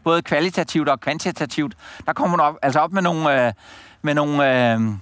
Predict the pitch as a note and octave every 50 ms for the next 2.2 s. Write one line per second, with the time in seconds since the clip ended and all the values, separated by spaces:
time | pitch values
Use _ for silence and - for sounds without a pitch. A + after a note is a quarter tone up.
0 | - _ - D#3 C#3+ D#3 E3 D#3+ D#3+ D#3+ F3 G#3+ A3 G#3 G3 F#3+ F3 - D#3+ D3
1 | D3 E3 D#3+ E3+ F3+ F3 E3+ E3 D3+ D3 C3 - - D3+ D#3+ F3 G#3 G#3 - -
2 | F3 E3+ E3 -